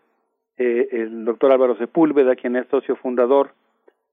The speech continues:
e investigador de la Sociedad Colombiana de Etnobiología. Nos conocemos porque ambos participamos en la Sociedad Latinoamericana de Etnobiología,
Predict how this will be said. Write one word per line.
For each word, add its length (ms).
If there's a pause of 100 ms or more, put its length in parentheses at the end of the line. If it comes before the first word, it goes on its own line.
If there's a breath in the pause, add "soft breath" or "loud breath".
(180)
e 80
investigador 680
de 100
la 140
Sociedad 380
Colombiana 540
de 100
Etnobiología. 760 (540)
Nos 160
conocemos 480
porque 260
ambos 240
participamos 720
en 100
la 280 (640)
Sociedad 340
Latinoamericana 760
de 80
Etnobiología, 640